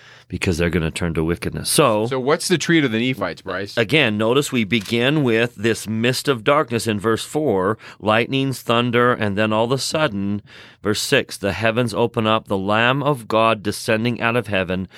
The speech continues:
Speaker 1: showed himself unto them. So it's not the birth of Jesus this time, but it's the visit of Christ. It's the "come here and feel the nail marks in my, in my hands."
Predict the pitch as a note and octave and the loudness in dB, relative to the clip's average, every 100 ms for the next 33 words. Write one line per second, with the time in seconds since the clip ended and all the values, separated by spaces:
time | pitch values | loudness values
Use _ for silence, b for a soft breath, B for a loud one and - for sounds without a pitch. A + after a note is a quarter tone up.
0 | B B - - - C3+ C3+ C#3+ B2 C3+ | B B -4 0 2 4 4 2 0 0
1 | C3 B2+ - B2 A#2 A#2 - - G#2+ A2 | 0 0 -2 2 2 0 -4 -4 0 0
2 | G#2 - G#2 G2 F#2 D#2 F#2+ F2 D2+ C#2+ | -2 -2 -2 -2 -4 -4 -4 -4 -6 -10
3 | C#2+ _ _ _ b b b b b - | -20 _ _ _ b b b b b -4
4 | A#2+ A#2 B2 C3+ - A#2+ C3 F#3+ G3+ B2 | 0 0 2 2 2 0 4 4 2 -2
5 | F2 F#2 G2+ G#2+ G#2+ - G#2 - - F#2 | -2 -2 -2 -2 -6 -4 -4 -4 -4 -2
6 | F#2 G#2 G#2+ G#2+ A#2 - - A2+ F#2 F#2+ | -2 -2 0 2 2 -2 -2 -2 -2 2
7 | D#3 C#3 A2+ F2 F2 - - D#2+ D2 - | 2 2 -2 -2 -6 -6 -6 -6 -8 -14
8 | - - - B B B B B2+ - - | -14 -16 -20 B B B B 0 0 0
9 | A#2+ - D3+ D3 C#3+ C#3+ B2+ A#2 C#3 C3 | -2 2 2 2 2 4 2 2 0 2
10 | A#2 A#2+ A#2+ A#2+ A2 - A#2 G#2+ G2+ G2+ | 2 4 2 4 2 0 -2 0 0 -2
11 | D#2+ - A2 G#2+ G2 G2 G2 F2 E2+ - | -6 -2 0 2 0 0 0 -2 -6 -12